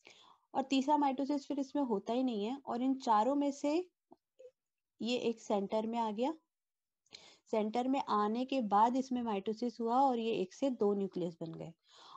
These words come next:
और बाकी ये तीन जो हैं उनमें से दो synergids बन गई और एक सेंटर वाली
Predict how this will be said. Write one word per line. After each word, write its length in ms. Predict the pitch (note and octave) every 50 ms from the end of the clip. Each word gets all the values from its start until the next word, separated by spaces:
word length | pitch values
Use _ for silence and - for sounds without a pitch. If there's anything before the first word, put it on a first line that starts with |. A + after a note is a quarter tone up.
| -
और 140 | - - G3+
बाकी 440 | G3 F#3+ G#3 G3+ G3+ G#3 G#3+ - D4+
ये 200 | D4+ D4 C#4+ C#4+
तीन 420 | C#4 - - B3+ A#3 B3 C4 C#4
जो 160 | C4+ C4 C4 A#3+
हैं 300 | G#3+ A3 A3 C4 D#4+ D#4+ _ _ _ _ _ _ - -
उनमें 280 | - A#3+ A3+ A3+ A3+ A3
से 140 | A3 C4
दो 260 | A#3+ G#3 G#3+ A3+ C4 C#4
synergids 640 | C#4 C4 A3+ G3+ F#3+ F#3+ F#3+ G#3+ A3 A3 A3 -
बन 140 | - A#3 A#3
गई 220 | A#3 A#3+ C4+ D#4+ F4
और 260 | E4+ - G#3+ G#3 G3+
एक 160 | A3 B3 -
सेंटर 380 | - - G3 F3+ F#3 - F#3+ F#3
वाली 360 | F#3+ F#3+ G#3 C#4 F4+ -